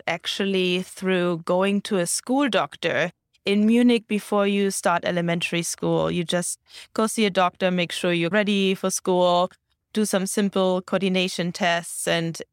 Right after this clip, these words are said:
I kinda <laughs> failed at that one. I had to draw a snake and say something at the same time, and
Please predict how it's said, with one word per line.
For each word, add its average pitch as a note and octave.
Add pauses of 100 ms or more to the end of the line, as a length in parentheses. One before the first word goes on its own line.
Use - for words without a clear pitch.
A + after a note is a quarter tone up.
(140)
I E3
kinda E3+ (240)
<laughs> -
failed F3
at E3+
that E3+
one. F3 (280)
I F#3
had G#3
to A3+
draw F#3
a F#3
snake G3+
and F#3
say F#3
something F#3+
at F3
the F3+
same E3+
time, F#3 (360)
and F#3